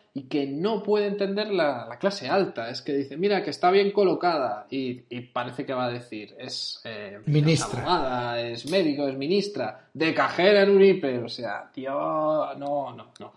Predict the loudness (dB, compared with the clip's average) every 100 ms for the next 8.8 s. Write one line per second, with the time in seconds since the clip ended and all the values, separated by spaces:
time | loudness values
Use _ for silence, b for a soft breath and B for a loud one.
0 | B B _ 6 8 6 4 4 2 4
1 | 6 6 6 8 6 8 6 6 2 -2
2 | 0 0 2 2 0 0 -2 -2 -4 -4
3 | -4 -4 -8 -10 -8 -2 0 2 0 0
4 | 0 0 0 0 2 0 2 0 2 -2
5 | -2 -4 -6 -8 -8 -14 -20 b b b
6 | 4 6 6 6 4 6 8 6 4 -4
7 | -10 0 2 4 2 2 0 -2 2 2
8 | 2 0 6 6 8 4 4 2